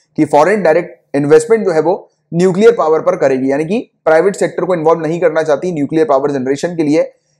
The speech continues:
सरकार। तो इसको लेकर अभी बातचीत हम लोग को देखने को मिली थी, तो इसलिए टॉपिक न्यूज में था। आप लोगों को क्या करना है, आपके लिए आज का एक टास्क है, आज मैंने होमवर्क नहीं दिया है, लास्ट में आपके लिए एक टास्क है, आप मैप में जितने भी न्यूक्लियर पावर प्लांट्स हैं हमारी कंट्री के अंदर, वो पूरे के पूरे आप मैप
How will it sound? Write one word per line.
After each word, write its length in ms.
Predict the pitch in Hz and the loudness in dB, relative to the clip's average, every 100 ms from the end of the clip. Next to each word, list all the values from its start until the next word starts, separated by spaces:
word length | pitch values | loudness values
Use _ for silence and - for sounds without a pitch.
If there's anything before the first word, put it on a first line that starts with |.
| _ 156 | _ -2
सरकार। 380 | 156 139 160 | 0 2 2
तो 340 | 160 - - 156 | 2 -4 -6 -6
इसको 220 | 147 202 | -2 0
लेकर 240 | 180 160 156 | 0 0 0
अभी 240 | 147 202 - | -2 -8 -4
बातचीत 360 | 131 139 190 156 | -2 -2 -4 -4
हम 100 | 131 | -2
लोग 100 | 135 | -2
को 100 | 180 | 0
देखने 240 | 139 139 | -2 -2
को 100 | 135 | -4
मिली 160 | 117 117 | -4 -6
थी, 100 | 117 | -6
तो 80 | 127 | -6
इसलिए 220 | - 151 | -2 0
टॉपिक 300 | 135 127 170 | 0 -2 -2
न्यूज 160 | 160 | -2
में 120 | 160 156 | 0 0
था। 300 | 185 - _ _ _ _ - | 0 -4 _ _ _ _ 0
आप 180 | 156 202 | 2 4
लोगों 220 | 202 214 | 4 4
को 120 | 202 | 2
क्या 160 | 202 180 | 0 2
करना 240 | 180 185 | 2 0
है, 20 | |
आपके 220 | 160 - | 0 -2
लिए 120 | 170 175 | 0 2
आज 180 | 156 | 2
का 100 | - | 0
एक 120 | 175 170 | -4 2
टास्क 300 | 143 156 - | 2 2 -2
है, 180 | 170 - | -6 -4
आज 120 | 127 139 | -4 -2
मैंने 180 | 151 | -2
होमवर्क 320 | 147 135 151 147 | -2 0 -2 -2
नहीं 180 | 143 160 | -4 0
दिया 160 | 151 | 0
है, 60 | 151 | 2
लास्ट 220 | 131 - | 0 -2
में 80 | 151 | -4
आपके 220 | - 139 | -2 -4
लिए 100 | 139 | -4
एक 100 | 139 | 0
टास्क 260 | 139 151 160 | 0 0 0
है, 140 | 175 - | -2 -2
आप 120 | 139 | -4
मैप 320 | 131 131 180 190 | 0 2 2 2
में 300 | 175 190 - _ _ - | -6 -6 -8 _ _ -4
जितने 260 | 151 185 214 | -2 2 2
भी 120 | 226 | 2
न्यूक्लियर 340 | 180 175 196 | 0 0 0
पावर 240 | 175 156 165 | 2 2 2
प्लांट्स 360 | 165 156 170 | 0 0 0
हैं 60 | 180 | -2
हमारी 200 | 160 160 | 0 0
कंट्री 340 | 143 139 175 | -4 -2 -2
के 60 | 160 | -2
अंदर, 260 | 143 160 - 156 | 0 0 -2 -6
वो 80 | |
पूरे 320 | 170 175 190 214 | -2 2 2 2
के 100 | 185 | 0
पूरे 180 | 165 | 2
आप 140 | 170 165 | 2 4
मैप 140 | 143 | 0